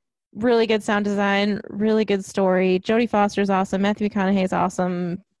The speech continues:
Just, yeah, it's, it's a two thumbs up for me. Would you recommend it?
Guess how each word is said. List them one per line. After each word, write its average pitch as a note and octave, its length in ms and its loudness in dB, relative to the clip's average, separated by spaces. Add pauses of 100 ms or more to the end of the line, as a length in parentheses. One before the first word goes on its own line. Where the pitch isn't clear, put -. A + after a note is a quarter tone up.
Just, - 240 -6 (580)
yeah, F3+ 280 0 (440)
it's, - 460 -6
it's - 220 -4
a F3+ 260 2 (420)
two D4 140 0
thumbs A3 280 0
up F3 160 -2
for G3 120 -2
me. F#3 240 0
Would G3 160 0
you A3 120 -2
recommend B3 440 -2
it? C4 200 -2